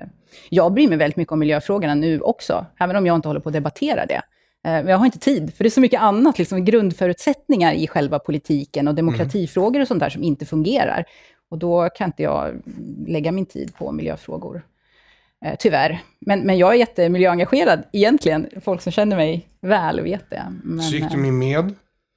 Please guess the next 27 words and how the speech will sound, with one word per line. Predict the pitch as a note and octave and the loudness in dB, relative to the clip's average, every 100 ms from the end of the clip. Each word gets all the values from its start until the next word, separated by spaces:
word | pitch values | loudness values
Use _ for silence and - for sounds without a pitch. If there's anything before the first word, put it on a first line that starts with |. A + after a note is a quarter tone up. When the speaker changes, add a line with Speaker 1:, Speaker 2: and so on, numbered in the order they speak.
| - - - | -20 -20 -2
Speaker 1:
Ja, | D4+ D#4+ F#4 | 4 6 6
Medborgerlig | F4+ D#4+ D#4 | 4 4 2
Samling, | F4+ D#4+ F#4+ | 6 6 6
ja, | E4+ | 4
precis. | F3+ G#3+ - F#3+ | 2 0 0 0
Jag | A3 B3 | 2 4
lämnade | C4+ C4+ D#4 | 4 4 6
Miljöpartiet, | D4 G#3 E3 E3+ E3 E3+ | 6 4 0 -2 -2 -2
så | G3 | 0
var | |
det | F#3+ | 0
tjugohundrasexton. | F3+ F#3+ F3+ F3+ D#3+ D#3 E3 - - G3 - - C4+ E3+ | -2 -2 -2 0 0 0 -4 -8 -10 -10 -10 -6 -4 -4
Jag | |
hade | F#3 A3+ | -4 -2
ju | |
faktiskt | A#3+ G3+ G3 - - | -2 -6 -10 -18 -8
till | F3+ | -4
och | |
med | E3 D#3 D#3+ | -2 -4 -4
politiska | - D#3 - - | -6 -8 -8 -12
uppdrag. | - - A3 A#3 - E3 D#3+ _ | -12 -2 0 2 0 -4 -8 _
Satt | - F3+ | -12 -12
i | E3+ | -8
kommunfullmäktige | E3+ E3 D#3 D#3+ F#3+ - G#3 | -6 -4 -4 -6 -8 -8 -8
och | F3+ | -8
så | - | -8
Speaker 2:
Så | - | -10